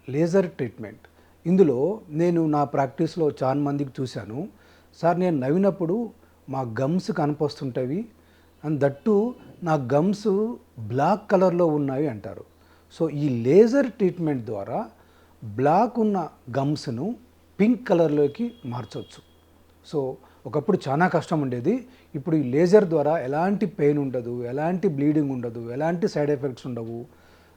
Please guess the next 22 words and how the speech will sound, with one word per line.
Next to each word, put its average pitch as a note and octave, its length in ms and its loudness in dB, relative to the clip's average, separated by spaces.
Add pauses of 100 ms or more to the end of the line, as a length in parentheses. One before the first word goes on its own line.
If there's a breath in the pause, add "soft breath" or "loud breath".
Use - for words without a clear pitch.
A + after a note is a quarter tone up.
(320 soft breath)
చాలా G#3 380 -2
తక్కువ F3 440 -2
టైంలో C#3 460 0 (480)
మినిమం G3+ 640 2
పెయిన్‌తోని, C#3 640 -2 (460 soft breath)
so, - 120 -6 (680)
చాలా G3+ 300 -4
అద్భుతమైన F#3+ 580 2
రిజల్ట్స్ E3 280 -2
వస్తున్నాయండి. B2 560 -6 (440 soft breath)
ఈ D3 140 0
లేజర్ G3 400 4
ట్రీట్‌మెంట్ D3 460 -4
ద్వారా B2 280 -8 (120)
మీ, C#3 180 -4 (920 soft breath)
ఆ, A#2+ 120 -6 (560)
బ్లాక్ F3+ 520 4
గమ్స్ D3+ 340 0
కాస్త B2 360 -8 (720)
పింక్ G3 280 0
గమ్స్ C#3 300 -2
అయిపోతాయి. - 440 -14